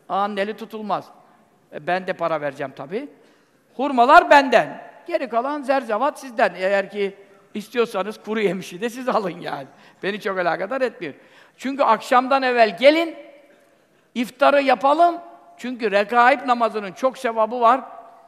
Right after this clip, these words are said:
Recep Risalesi'nden okuyun, ben onu son hafta anlatacağım. Perşembe sohbette dinleyin. Perşembe sohbetinde son hafta dinleyin. Mart'tan işte buraya gelmeden cumartesiden evvelki perşembe ne oluyor? Efendim cuma, cumartesi işte o yirmisi oluyor.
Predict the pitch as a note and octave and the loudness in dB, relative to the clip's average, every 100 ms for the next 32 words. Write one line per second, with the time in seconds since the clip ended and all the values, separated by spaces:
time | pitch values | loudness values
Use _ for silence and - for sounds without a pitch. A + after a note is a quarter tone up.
0 | - F#3 G3 C4+ C4 G#3+ A#3 A3 A3+ A3 | -6 -4 2 2 0 -2 0 0 -2 -6
1 | G#3+ B3+ D4+ A3+ A3+ A3 G#3+ A3+ A3 G3+ | -6 -10 -6 -4 -4 -8 -6 -2 -2 0
2 | G#3 G3+ G3 G3 F#3 G3+ C#3 - F3+ F3+ | -2 -2 -4 -6 -4 -4 -4 -4 0 0
3 | G3+ G3+ G#3+ G#3+ G3 F#3 F3+ E3+ F3 G#3 | 0 -4 -4 -6 -6 -6 -6 -8 -8 -4
4 | B3 E4 - - _ _ _ _ _ - | -2 -2 -8 -20 _ _ _ _ _ -4
5 | F3 F#3+ A3 A3 G#3 F#3 F#3+ F#3 F3+ E3+ | -4 -4 -6 -4 -4 -4 -8 -8 -8 -8
6 | G3 G3 G3 F#3+ F#3 A#3 F#3+ E3 F3+ F3+ | -6 -4 -4 -4 -8 -8 -8 0 0 0
7 | G3+ F3+ - F3 F#3+ F#3+ F#3 F#3 F#3 F3+ | -8 -10 -8 -8 -4 -4 -2 -4 -4 -6
8 | F3 F3 F#3+ F#3 F#3+ F3 F#3 F3+ F3 F3+ | -8 -8 -6 -6 -6 -12 -10 -8 -8 -8
9 | F3+ E3+ F3 E3+ F#3 F#3 G#3 G3+ G3+ D4 | -10 -8 -8 -6 -8 -6 -6 -6 -4 -6
10 | - - _ _ _ _ _ _ _ _ | -8 -18 _ _ _ _ _ _ _ _
11 | _ _ _ _ _ _ - F#3 F#3+ A3 | _ _ _ _ _ _ -4 -2 0 -4
12 | G#3 A#3+ D4+ D#4 F4 D4+ B3 G3 - F#3+ | -6 -6 -6 -4 -6 -6 -8 -12 -6 -6
13 | G3+ G#3+ C#4+ D4+ E4+ C#4+ F#3 D3+ | -4 -6 -6 -6 -4 -2 -2 -4